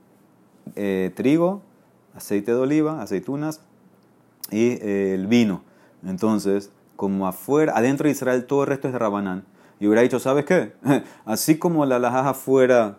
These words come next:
como Rabbi Akiva, también adentro que sea como Rabbi Akiva, porque esto de todas maneras es de Rabanán, Maaser de árboles como el tzlaf es de Rabanán.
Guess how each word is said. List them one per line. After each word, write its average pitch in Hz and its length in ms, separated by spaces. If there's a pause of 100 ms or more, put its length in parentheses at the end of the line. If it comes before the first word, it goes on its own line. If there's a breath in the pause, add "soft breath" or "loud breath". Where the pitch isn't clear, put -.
(120)
como 113 180
Rabbi 110 180
Akiva, 107 380
también 151 380
adentro 269 420
que 185 80
sea 160 160
como 151 160
Rabbi 131 160
Akiva, 139 280
porque 131 200
esto 156 160
de 143 80
todas 151 200
maneras 139 260
es 143 40
de 143 60
Rabanán, 123 480
Maaser 139 320
de 147 180
árboles 143 420
como 123 180
el 117 60
tzlaf 135 200
es 131 80
de 131 60
Rabanán. 117 440